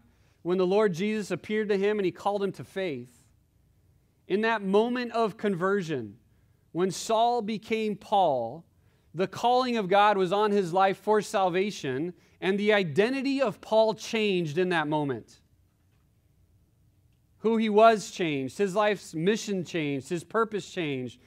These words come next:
what he cared about changed, what he lived for changed, what he worked for changed, how he viewed himself, his life. He was now a child of God. In that moment of conversion, he became a servant of God.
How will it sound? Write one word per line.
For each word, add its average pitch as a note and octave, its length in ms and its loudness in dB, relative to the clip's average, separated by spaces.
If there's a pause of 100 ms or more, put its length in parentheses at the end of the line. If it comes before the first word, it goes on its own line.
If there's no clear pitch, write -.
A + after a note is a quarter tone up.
(200)
what G3 160 0
he G#3 60 -2
cared A3+ 360 -2
about F3 220 0
changed, D3+ 400 -2
what F#3+ 100 0
he G3 80 2
lived G3 280 2
for F3+ 260 -2
changed, D#3 400 -4
what F#3 100 0
he F#3+ 160 -4 (240)
worked G#3+ 300 2
for F#3+ 240 0
changed, D#3 400 -4
how G3+ 160 0
he F#3+ 60 2
viewed G#3 280 0
himself, F3+ 520 0
his D#3+ 180 -4
life. G3 380 0 (320)
He G#3 100 0
was G#3 200 2
now A3+ 260 2
a G#3 100 -4
child A3 400 2
of D#3+ 140 0
God. C#3+ 400 4 (260)
In A3+ 180 -2
that G#3+ 200 4
moment G3+ 500 2
of F#3+ 220 2
conversion, F#3+ 600 0
he G3 160 -2
became G#3+ 520 -4
a F3+ 80 2
servant G#3+ 640 -2
of D3+ 160 -4
God. A#2 400 -2